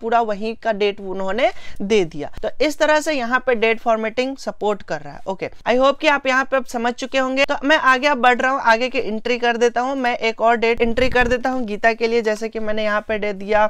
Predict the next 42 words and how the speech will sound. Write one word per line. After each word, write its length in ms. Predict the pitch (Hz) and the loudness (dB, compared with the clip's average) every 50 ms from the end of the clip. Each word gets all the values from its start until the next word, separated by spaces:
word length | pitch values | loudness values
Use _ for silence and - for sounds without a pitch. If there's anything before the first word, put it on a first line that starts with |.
| - - - - - - - | 0 -4 -12 -12 -14 -10 -8
अ, 240 | 196 190 185 190 185 - _ - - - - - - - - - - - - - - - _ - | -4 -2 -2 -2 -4 -6 _ -20 -18 -18 -18 -16 -18 -16 -16 -16 -18 -18 -18 -20 -20 -20 _ -10
सिक्स 400 | - - 277 285 277 - - 302 | -4 0 0 0 0 -2 -6 -4
मंथ 480 | 311 302 294 247 214 214 233 240 233 226 | -4 -2 -2 0 2 2 2 2 0 0
हो 140 | 240 254 254 | 0 0 2
गया, 220 | 226 247 254 254 | 2 2 2 2
और 220 | - - 226 233 226 | 2 4 2 2 2
यहाँ 320 | 220 214 208 220 240 226 - | 0 -4 -2 0 0 0 0
पे 80 | 247 | 0
जो 140 | 233 220 240 226 | 0 0 0 0
डेट 320 | 185 208 214 226 226 - | 2 2 2 0 0 0
हो 120 | 226 226 | -4 -4
गया 200 | 226 214 233 233 233 | -2 0 0 0 0
वो 160 | 202 220 226 | 2 0 0
डेट 320 | 220 185 185 185 202 208 226 | 0 0 -2 -4 -4 -4 -4
हो 220 | 208 196 208 208 | -6 -4 -4 -6
गया 180 | 208 208 214 208 | -4 -4 -6 -6
सपोज 420 | - 214 202 - - 208 202 - | -6 -10 -10 -8 -8 -8 -8 -6
ट्वेंटी 360 | - 202 202 202 214 240 247 - - | -6 -6 -6 -6 -6 -8 -8 -4 0
एट 260 | 240 247 240 240 - | 0 2 2 0 -2
and 280 | - - 202 208 208 214 | -4 -4 -4 -4 -4 -6
ये 200 | 208 202 220 233 | -6 -4 -2 -2
हो 180 | 240 220 208 202 | -2 -2 -4 -6
गया 280 | 196 226 247 285 339 330 - - - - - - | -4 -2 0 0 -2 -2 -6 -14 -14 -12 -10 -8
नाइनटीन 640 | 214 226 226 226 240 240 233 - 262 269 269 269 262 | -4 0 0 0 0 0 -4 -4 -6 -4 -4 -4 -2
नाइंटी 380 | 240 214 208 208 208 233 226 - - | -2 -2 -4 -4 -8 -10 -8 -6 -4
टू। 180 | 220 185 - - - - - - - - - | -4 -4 -4 -6 -12 -16 -16 -14 -8 -2 -2
तो 80 | 240 | -2
इस 320 | 269 233 - - 247 - - | -2 -2 -6 -6 -6 -6 -4
तरह 180 | 247 240 247 | -2 -2 -2
से 120 | 247 - 262 | -2 -4 -6
हमने 340 | 233 226 220 226 226 226 | -4 -4 -6 -4 -4 -6
यहाँ 260 | 214 208 196 202 214 - | -6 -4 -4 -6 -6 -6
पे 140 | - 277 339 392 - - - - - - | -6 -8 -8 -6 -10 -10 -10 -10 -10 -8
डेट 260 | 202 185 214 220 214 - - | -4 -2 -2 -2 -2 -4 -8
एक 180 | 208 202 - | -8 -6 -4
और 140 | 185 190 190 | -2 -4 -4
फॉर्मेट 440 | 185 - 190 175 170 170 170 160 165 | -4 -4 -6 -6 -4 -6 -10 -10 -10
दे 100 | 160 156 | -12 -10
दिया। 180 | 151 175 214 262 | -8 -4 -6 -4
तो 160 | - - 330 349 349 339 - - - - | -2 -2 -2 0 0 0 -2 -4 -4 0
अब 160 | 269 302 311 320 | 0 2 2 2
हम, 240 | 285 277 277 285 | 0 -2 -4 -4